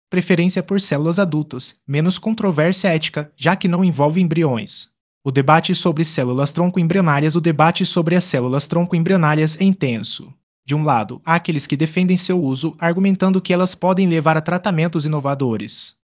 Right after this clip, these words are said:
Do outro lado, estão os que acreditam que isso implica em questões morais e éticas que não devem ser ignoradas. Você pode perceber que a discussão é multifacetada.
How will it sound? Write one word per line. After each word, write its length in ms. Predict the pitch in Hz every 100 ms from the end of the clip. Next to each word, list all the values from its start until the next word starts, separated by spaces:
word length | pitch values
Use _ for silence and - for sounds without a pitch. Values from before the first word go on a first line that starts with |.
| _
Do 100 | 131
outro 220 | 143 185 190
lado, 380 | 147 113 - -
estão 300 | 151 - 180
os 100 | 185
que 120 | - 190
acreditam 520 | 196 196 180 196 190
que 160 | 185
isso 200 | 196 -
implica 400 | 185 175 156 160
em 80 | 160
questões 440 | 156 196 - 165 156
morais 460 | 180 165 170 175 -
e 100 | 160
éticas 360 | 180 - 147
que 120 | - 156
não 160 | 170
devem 240 | 165 175 190
ser 220 | 190 180
ignoradas. 840 | 180 180 160 143 107 - - - - _ _ -
Você 180 | 131 165
pode 260 | 196 175
perceber 480 | 156 143 160 139 160
que 100 | 185
a 40 | 160
discussão 540 | 160 220 - 190 190 180
é 80 |
multifacetada. 920 | 175 175 - 190 - 160 127 113 113